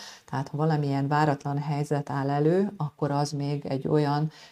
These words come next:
új, ö, aspektusra is felhívhatja az adott helyzetben a figyelmet, amit korábban nem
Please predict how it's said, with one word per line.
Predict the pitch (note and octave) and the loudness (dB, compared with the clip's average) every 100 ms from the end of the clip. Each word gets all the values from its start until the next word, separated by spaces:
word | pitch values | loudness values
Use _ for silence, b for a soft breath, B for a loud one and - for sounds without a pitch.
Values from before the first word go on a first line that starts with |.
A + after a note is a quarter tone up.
| B | B
új, | - D#3 D#3 D3+ D3+ - | 2 8 8 8 4 -10
ö, | - C#3+ C3 C3+ | 0 4 4 4
aspektusra | D#3 D#3+ D3+ D#3 C#3 - D3 | 4 4 0 -2 -4 -4 -2
is | C#3 - | -2 0
felhívhatja | D3 C#3+ C#3 - C3+ - C#3 | 0 0 0 -2 -6 -4 -6
az | C#3 | -4
adott | C#3+ C#3 | -4 -6
helyzetben | - C#3 C#3+ C#3 C3+ | -4 -4 -2 -4 -4
a | C3 | -4
figyelmet, | D3+ D3+ C#3 C#3 C#3 | -2 0 0 -2 -4
amit | C#3 - | -6 -4
korábban | D3 C3+ C#3 C#3 C3+ | -2 -2 -2 -2 -2
nem | C#3+ C#3+ C#3+ | 0 0 -2